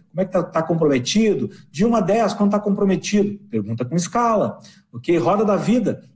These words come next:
Pergunta com escala, embutida ali em toda, em toda a roda. De zero a dez, qual o teu nível de satisfação? Qual, que nota que tu dá pra, pra essa área da vida? Perguntas com escala,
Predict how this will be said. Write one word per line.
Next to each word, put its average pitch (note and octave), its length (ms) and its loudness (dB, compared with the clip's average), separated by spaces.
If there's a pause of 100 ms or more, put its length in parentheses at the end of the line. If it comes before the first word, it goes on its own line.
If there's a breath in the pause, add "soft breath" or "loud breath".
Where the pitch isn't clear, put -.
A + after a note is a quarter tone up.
(100)
Pergunta F#3 340 0
com A#3+ 100 -2
escala, G#3+ 500 0
embutida D#3 520 -2
ali F#3 140 2
em G3+ 140 2
toda, G3+ 400 0 (180 loud breath)
em D#3+ 140 -4
toda G3+ 240 2
a - 20 -2
roda. F#3 520 0 (180 loud breath)
De D3 100 -8
zero G3+ 260 2
a F#3+ 40 2
dez, F#3+ 400 2
qual G3 160 -2
o - 20 -4
teu F#3+ 120 -2
nível F#3+ 200 0
de - 60 -10
satisfação? E3+ 880 -4
Qual, E3 140 -2
que E3 120 -10
nota G3+ 280 0
que G#3 60 -14
tu G3 100 0
dá F3+ 260 2
pra, F3+ 260 -2 (260 loud breath)
pra F3 120 0
essa F3+ 260 0
área F3 220 4
da E3+ 100 2
vida? C#3 440 0 (500)
Perguntas G2+ 460 2
com D#3 100 0
escala, E3 560 0